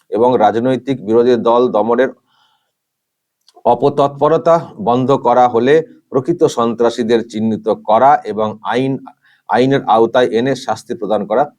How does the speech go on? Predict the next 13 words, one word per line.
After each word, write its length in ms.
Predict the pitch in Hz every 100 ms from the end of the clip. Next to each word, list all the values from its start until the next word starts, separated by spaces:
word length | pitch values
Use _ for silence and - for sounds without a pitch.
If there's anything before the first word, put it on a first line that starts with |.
| _
সম্ভব 720 | - - 98 98 90 120 151 - _ _ _ _ -
হবে। 420 | 98 90 80 104 - _ _ _ _ _ _ _ _ _ _ _ _ _ _ _ _ _ _ _ -
এই 140 | 131
আর 140 | 120
কি, 140 | 123 107
এটাও 340 | - 160 175
অনেক 280 | 147 151 151
ব-, 480 | - 104 - 117 98 - 110 107
বড় 140 | 117
বড় 160 | 117 123
কথা 340 | 123 117 131
বুঝতে 300 | 110 104 -
পারছেন। 360 | 104 101 143